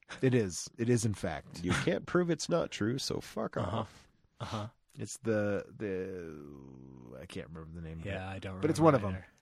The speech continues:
Speaker 3: Yeah. Yeah,
Speaker 1: Yeah,
Speaker 3: yeah,
Speaker 1: it's
Speaker 3: yeah.
Speaker 1: like, you can't prove it's not true, so it must be true.
Speaker 3: Right.
Speaker 1: But it doesn't.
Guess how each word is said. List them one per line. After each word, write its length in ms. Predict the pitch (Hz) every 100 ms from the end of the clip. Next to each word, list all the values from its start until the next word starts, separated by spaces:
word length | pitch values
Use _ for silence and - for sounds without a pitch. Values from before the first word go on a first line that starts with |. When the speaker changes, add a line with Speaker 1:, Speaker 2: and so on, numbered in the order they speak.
| _ _
Speaker 3:
Yeah. 180 | 98 92 - _ _ _ -
Yeah, 40 | 107
Speaker 1:
Yeah, 40 | 82
Speaker 3:
yeah, 40 |
Speaker 1:
it's 120 | 95
Speaker 3:
yeah. 40 | 92
Speaker 1:
like, 100 | 90
you 80 | 117
can't 200 | 151 135
prove 200 | 143 127
it's 120 | -
not 220 | 131 135
true, 240 | - 110 98
so 220 | 110 98
it 100 | -
must 360 | 104 107 104
be 100 | 98
true. 240 | 87 104 - -
Speaker 3:
Right. 380 | 104 98 92 90 - _ _ _ _ - - - - - - _ _ _ _ _ _ _ -
Speaker 1:
But 120 | 95
it 60 | 87
doesn't. 280 | 90 85